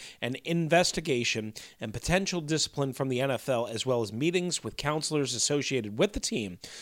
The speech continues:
before he will ever have the opportunity to wear the burgundy and gold as a player."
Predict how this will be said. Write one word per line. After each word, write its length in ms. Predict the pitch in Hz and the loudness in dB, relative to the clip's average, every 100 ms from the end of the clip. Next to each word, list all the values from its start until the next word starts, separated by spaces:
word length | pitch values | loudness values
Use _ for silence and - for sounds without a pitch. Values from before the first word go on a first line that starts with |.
| - - | -14 -6
before 360 | 123 156 156 | -2 4 4
he 120 | 131 | 6
will 220 | 143 131 - | 2 0 0
ever 280 | 165 165 175 | 2 6 6
have 200 | 147 143 | 6 4
the 140 | 135 131 | 4 4
opportunity 720 | 123 139 - 143 123 98 90 - - - | 4 0 -2 -2 -2 -4 -6 -8 -16 -4
to 100 | 131 | 2
wear 240 | 135 143 | 6 6
the 80 | 131 | 4
burgundy 520 | 113 139 135 127 131 | 4 2 2 2 2
and 140 | 123 120 | 2 2
gold 320 | 120 113 113 | 0 2 0
as 140 | 104 | -2
a 40 | 107 | -2
player." 340 | - 120 65 | 0 -2 -2